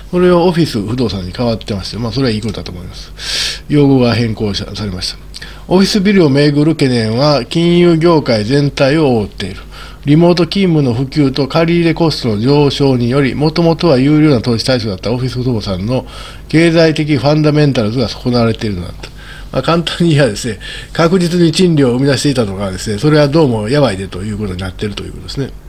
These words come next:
えー、実際にオフィス不動産がどの程度の価格で取引されるかが今後の試金石となる。だが、金利が上昇し始めて、こうした取引の例は限られている。えー、どういうことかというとですね、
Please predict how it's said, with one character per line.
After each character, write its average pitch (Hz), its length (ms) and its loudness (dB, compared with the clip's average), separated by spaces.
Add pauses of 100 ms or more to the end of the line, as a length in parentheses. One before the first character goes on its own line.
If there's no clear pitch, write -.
(600)
え 147 120 4
ー、 139 40 4
実 170 260 0
際 185 220 2
に 196 140 2
オ 175 120 2
フ 175 80 -2
ィ 180 40 -2
ス 190 120 0
不 180 100 2
動 180 160 4
産 147 140 2
が 131 80 2
ど 165 160 2
の 165 100 4
程 151 340 2
度 107 200 -2
の 139 180 -4
価 135 120 -6
格 143 240 0
で 135 80 2
取 143 200 2
引 127 60 -4
さ 127 200 0
れ 127 320 2
る 123 180 0
か 95 240 -2
が 131 280 -2 (400)
今 143 200 2
後 143 100 2
の 143 80 0
試 - 160 -4
金 165 200 2
石 - 280 -2
と 143 120 0
な 104 100 -2
る。 92 120 -8 (100)
だ 143 140 0
が、 139 260 0
金 170 300 0
利 160 80 -2
が 156 120 4
上 156 300 2
昇 147 300 2
し - 140 -4
始 156 160 2
め 127 100 0
て、 90 140 -8 (480)
こ 170 140 2
う 160 40 4
し 151 40 0
た 160 100 2
取 147 260 2
引 131 80 -2
の 110 80 0
例 104 140 0
は 120 120 0
限 143 300 0
ら 135 120 2
れ 123 80 2
て 110 140 -8
い 92 40 -6
る。 92 100 -8 (760)
え 131 120 -2
ー、 110 40 0
ど 143 100 0
う - 20 4
い 175 40 2
う - 20 0
こ 170 100 2
と 160 60 0
か 123 100 2
と 110 80 -4
い 110 40 -4
う - 140 -8
と 143 80 0
で 107 60 -2
す - 160 -4
ね、 98 200 -4